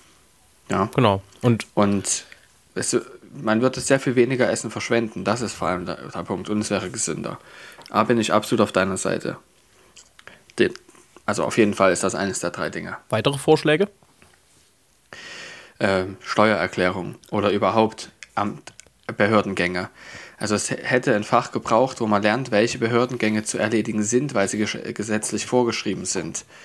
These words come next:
Speaker 2: Na das, und
Speaker 1: Ja,
Speaker 2: ich finde halt
Speaker 1: zum
Speaker 2: auch,
Speaker 1: Beispiel wie
Speaker 2: ich finde in dem Zusammenhang halt sowas wie
Speaker 1: Anträge, Sozial-, Sozialhilfen. Also es gibt sehr viele Sachen, die man bekommen würde, wenn man sie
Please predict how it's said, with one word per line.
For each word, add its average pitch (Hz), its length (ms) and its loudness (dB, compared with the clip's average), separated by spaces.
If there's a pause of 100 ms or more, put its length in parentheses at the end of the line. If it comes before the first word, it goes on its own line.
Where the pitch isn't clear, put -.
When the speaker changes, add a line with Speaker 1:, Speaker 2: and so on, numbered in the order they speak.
(460)
Speaker 2:
Na 110 100 2
das, 123 300 4
und 110 60 0
Speaker 1:
Ja, 101 80 8
Speaker 2:
ich 110 100 8
finde 139 180 8
halt 131 120 6
Speaker 1:
zum - 20 2
Speaker 2:
auch, - 60 4
Speaker 1:
Beispiel 101 280 -2
wie 101 220 2 (500)
Speaker 2:
ich - 320 -4
finde 127 220 4
in 117 80 4
dem 120 100 6
Zusammenhang 120 320 4
halt 113 140 6
sowas 117 200 4
wie 117 60 0
Speaker 1:
Anträge, 117 540 4
Sozial-, 120 640 4 (100)
Sozialhilfen. 117 1000 0
Also 101 180 -2
es 104 100 -8
gibt - 200 -2
sehr 131 160 2
viele 135 180 2
Sachen, 131 300 0
die 120 80 0
man 110 140 -2
bekommen 113 420 0
würde, 147 400 2
wenn 113 180 2
man 113 180 0
sie 110 380 0